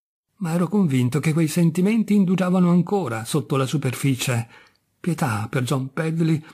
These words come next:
e rimorso per quello che lei aveva fatto. E Kingham, ne ero sicuro,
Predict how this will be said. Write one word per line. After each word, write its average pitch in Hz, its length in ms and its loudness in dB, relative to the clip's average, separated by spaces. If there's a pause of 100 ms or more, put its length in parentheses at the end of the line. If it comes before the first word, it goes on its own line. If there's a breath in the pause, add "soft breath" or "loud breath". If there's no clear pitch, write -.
(200 loud breath)
e 190 140 -2
rimorso 113 800 -2
per 131 160 -2
quello 131 240 -2
che 120 120 -4
lei 120 220 0
aveva 113 300 -2
fatto. 101 520 -6 (560 loud breath)
E 160 140 -2
Kingham, 202 480 2
ne 127 160 2
ero 127 140 0
sicuro, 117 580 -2